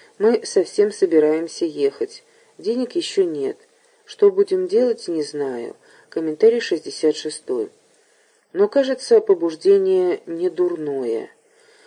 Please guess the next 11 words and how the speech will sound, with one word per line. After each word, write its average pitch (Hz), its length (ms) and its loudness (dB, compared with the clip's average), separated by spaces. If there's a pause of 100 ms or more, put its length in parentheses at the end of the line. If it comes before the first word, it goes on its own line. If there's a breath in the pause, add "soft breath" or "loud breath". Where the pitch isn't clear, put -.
(140 soft breath)
Уже 269 320 2
примешивается 185 1040 2 (280)
проклятая 208 640 4
слава 190 440 0
людская, 147 760 -2 (400 soft breath)
но 151 120 -4
буду 220 260 -2
стараться 143 600 -2
делать 143 600 0
для 147 280 -2
Бога. 127 500 -8